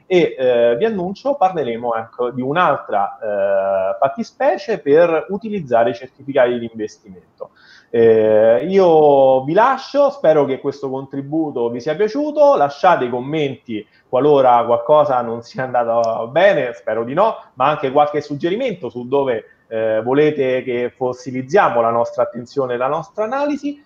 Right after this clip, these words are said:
Ci vediamo settimana prossima, per qualunque necessità, questi sono i nostri siti, quindi cedlive è una produzione di certificati e derivati e cedlab. Spero che, insomma,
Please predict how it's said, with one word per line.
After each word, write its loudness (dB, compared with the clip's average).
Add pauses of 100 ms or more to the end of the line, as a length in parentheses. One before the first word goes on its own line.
Ci -4
vediamo 2
settimana -2
prossima, -2
per -2
qualunque 2
necessità, -4
questi -4
sono -4
i -6
nostri -8
siti, -12
quindi -12
cedlive 0
è 2
una 0
produzione -4 (200)
di -6
certificati 0
e -4
derivati 2
e -6
cedlab. -6 (220)
Spero 4
che, 2
insomma, -4